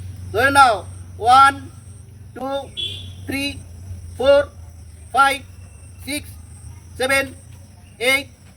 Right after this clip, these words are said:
নাইন, টেন। আস্তে আস্তে হাতটাকে নামিয়ে পাটাকে নামিয়ে নাও। এবার একই রকমভাবে উল্টা পাটাকে নাও, মানে বা পাটাকে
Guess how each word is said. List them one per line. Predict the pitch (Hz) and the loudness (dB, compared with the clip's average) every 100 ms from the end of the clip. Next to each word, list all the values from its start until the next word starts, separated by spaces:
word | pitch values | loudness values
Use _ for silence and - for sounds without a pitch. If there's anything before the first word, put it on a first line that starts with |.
| - - - 196 | -20 -20 -18 -2
নাইন, | 254 262 277 - - - - - - - | 0 0 -4 -16 -20 -20 -20 -20 -20 0
টেন। | 294 285 196 - - _ - _ _ _ - | 4 4 2 -8 -20 _ -20 _ _ _ -8
আস্তে | - - 269 269 | -8 -8 -4 -2
আস্তে | 262 - 277 320 - - - - | -2 -2 0 0 -2 -20 -20 -10
হাতটাকে | - 233 262 262 254 | -6 -6 -6 -4 0
নামিয়ে | 247 262 277 302 294 - - - - - | 0 -2 -2 -2 -2 -10 -20 -20 -12 -4
পাটাকে | 233 254 262 262 | -2 -2 -4 -2
নামিয়ে | 254 262 269 | -2 -2 2
নাও। | 254 220 185 - - - - - - - - - - - - 214 | 4 4 0 -16 -20 -20 -20 -20 -20 -20 -20 -20 -20 -20 -14 -6
এবার | 247 254 254 | 4 4 4
একই | - 285 277 | -4 -2 0
রকমভাবে | 269 262 254 277 320 330 - - - - - - 240 | 0 -2 0 4 4 2 -14 -20 -20 -20 -20 -16 -12
উল্টা | 277 285 269 | -4 -2 2
পাটাকে | 262 262 254 262 | 2 0 -2 -2
নাও, | 214 175 - - | -2 -6 -18 -12
মানে | 214 277 311 - _ - | -6 -4 -6 -8 _ -4
বা | 220 247 262 | 2 2 2
পাটাকে | 262 269 | -2 -4